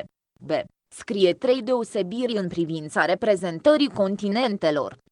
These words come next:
pe care le poți observa studiind cele două hărți. Explică deosebirile constatate, utilizând cuvintele călătorie, descoperire, navigator, circumnavigație. C. Compară harta B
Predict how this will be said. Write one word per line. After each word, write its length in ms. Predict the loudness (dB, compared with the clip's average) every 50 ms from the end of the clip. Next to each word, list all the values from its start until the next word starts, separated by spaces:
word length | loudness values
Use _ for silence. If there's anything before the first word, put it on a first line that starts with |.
| _ 0
pe 120 | 2 2
care 280 | 4 4 4 6 8 8
le 140 | 8 6 4
poți 400 | 2 -2 -6 -6 -8 -10 -12 -2
observa 560 | 0 0 0 0 4 4 4 6 8 8 8 8
studiind 640 | 6 2 -4 -4 -4 -2 -2 -2 -4 -4 -6 -6
cele 220 | -2 0 0 0 0
două 540 | 0 2 4 4 6 4 4 4 2 2 0 0 0
hărți. 420 | 0 2 2 0 -2 -8 -14 -14 -16 _ _ _ _ _ _ -8
Explică 540 | -8 -8 -8 -10 -4 -4 -4 0 0 0
deosebirile 840 | 2 2 0 0 0 0 -2 -2 -2 -2 -4 -4 -4 -2 2 2 2 2
constatate, 1000 | 2 -4 -6 -6 -8 -4 0 2 2 2 4 4 4 4 4 2 -2 -2 -2 -4 _ _
utilizând 680 | _ -12 -10 -8 -8 -6 -6 -6 -4 -4 -4 -4 -6 -6
cuvintele 720 | -8 -8 -8 -6 -4 -4 -4 -4 -2 0 2 4 4 2 2 -2 _ _ _
călătorie, 720 | 4 6 6 6 4 4 2 2 2 2 2 2 2 2 0 _ _
descoperire, 1000 | _ 2 2 2 2 2 -2 -2 -2 0 0 0 0 2 2 6 8 8 8 6 2 _ _
navigator, 800 | -4 2 4 4 4 4 2 -2 0 -2 2 4 4 4 4 4 0 -6 _ _ _
circumnavigație. 1200 | -8 -4 -2 -2 -2 -2 -2 0 4 4 4 4 4 4 6 8 8 8 6 4 -2 -6 -4 -6 -6 -8 _ _ _ _ _ _
C. 60 | -4 -4 -4 -4 -4 _ _ _ _ _ _ _
Compară 540 | -8 -8 -8 2 6 8 8 8 8 6 2 0 0 4
harta 400 | 6 6 6 6 4 4 4 4
B 80 | 6